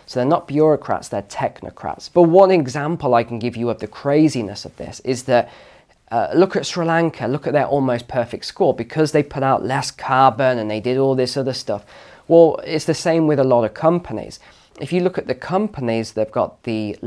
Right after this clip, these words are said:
uh, the highest, uh, score, E S G score. It's not that they're necessarily putting out less carbon, because they're doing this carbon offsetting, which is a complete scam, uh, paying money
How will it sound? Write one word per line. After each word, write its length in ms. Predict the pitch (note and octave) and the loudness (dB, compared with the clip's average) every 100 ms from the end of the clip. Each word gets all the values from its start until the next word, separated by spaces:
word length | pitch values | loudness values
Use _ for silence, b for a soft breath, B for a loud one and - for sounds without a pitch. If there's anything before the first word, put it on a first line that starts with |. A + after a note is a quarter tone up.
| A2+ | -6
uh, 160 | A2+ G#2 - | -6 -6 -6
the 80 | G2+ | -8
highest, 680 | - E3 E3+ D3 G#2+ - - - | -4 2 4 4 0 -12 -14 -8
uh, 220 | A#2 G2+ | -4 -4
score, 800 | - - - F3 F#3 F#3 A#2 G2+ | -6 -10 -6 2 6 8 6 4
E 140 | C3 | -2
S 120 | A#2 - | -4 -6
G 220 | D#3 F#3 | -6 -6
score. 380 | - - F#2+ G2+ B - | -6 -8 -8 -8 B 0
It's 200 | F3 - | 2 2
not 260 | G3 G3+ | 2 4
that 120 | F3 | 4
they're 140 | C#3+ C3+ | 4 4
necessarily 920 | C3+ B2 B2+ - - D#3+ F3 E3+ C3+ | 2 0 -4 -10 -8 -4 0 0 0
putting 360 | - B2+ B2 A2+ | -2 -6 -2 0
out 240 | A2 - | 0 0
less 220 | G#2 G2+ | -4 -6
carbon, 600 | - - D#3+ E3 - - - B B - | -10 -8 -4 -2 -4 -10 -12 B B -6
because 260 | C3+ C3+ | -2 0
they're 120 | C#3 | 2
doing 320 | C3+ D3 C#3+ B2+ | 2 4 2 0
this 140 | B2 | -4
carbon 540 | - - C#3+ C#3 C3+ A#2+ | -10 -4 -2 0 -2 0
offsetting, 680 | C3 C3+ - - A#2 - A#2 | 0 0 -4 -6 -6 -6 -8
which 160 | A#2+ C#3 | -8 -8
is 80 | C3+ | -10
a 40 | |
complete 680 | - C3+ B2+ - E3 F3+ B2+ | -6 -8 -8 -4 0 0 0
scam, 580 | - - C3 B2 G#2 G2+ B B B B | -10 -4 -2 0 -2 -8 B B B B
uh, 180 | A#2 A2+ - | -2 -2 -4
paying 560 | - D#3 E3+ D#3 C#3 | 2 6 6 6 4
money 460 | C#3+ C#3+ B2+ A#2 | 4 4 2 0